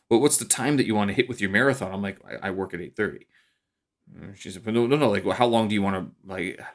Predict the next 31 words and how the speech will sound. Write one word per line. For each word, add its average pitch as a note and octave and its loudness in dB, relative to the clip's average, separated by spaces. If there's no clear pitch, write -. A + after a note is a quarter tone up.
w-, A#2+ -12
w-, A#2+ -6
what's B2+ 2
your A2+ 0
target A2 0
aim C#3+ 2
for G2+ -6
your, F#2 -8
your - -12
marathon?" F#2+ 0
Like, F#2 -6
"I G2+ 4
work A#2+ 6
at A2 2
eight G#2+ 0
thirty. C3+ 4
So - 0
the G2+ 2
cutoff, G2 0
if G#2 -4
I'm G#2 2
not A#2 2
done A#2 2
by G#2 2
eight G#2 2
thirty, A2 6
guess G#2 2
what? A2 4
You - -6
come A#2 2
in." A2+ 0